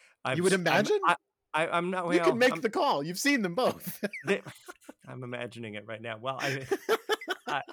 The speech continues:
Speaker 1: it is, it is an infinitely, uh, better made movie than thirteen Fanboy. I'll t-, I'll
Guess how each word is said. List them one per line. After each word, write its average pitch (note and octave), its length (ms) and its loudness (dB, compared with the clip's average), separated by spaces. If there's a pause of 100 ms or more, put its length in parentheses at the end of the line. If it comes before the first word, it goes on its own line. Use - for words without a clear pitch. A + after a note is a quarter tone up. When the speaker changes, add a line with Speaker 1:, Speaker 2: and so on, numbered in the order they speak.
(120)
Speaker 1:
it F3+ 140 4
is, E3 240 2 (100)
it E3 140 -2
is C#3+ 140 -2
an D3+ 140 -4 (180)
infinitely, G3+ 840 0 (300)
uh, C#3+ 160 2
better D3 460 -2
made B2+ 460 -4
movie G2 680 -8
than G2+ 420 -8
thirteen G#2+ 460 -12
Fanboy. G2+ 520 -12
I'll G#2+ 140 -14
t-, - 120 -18
I'll G2+ 160 -12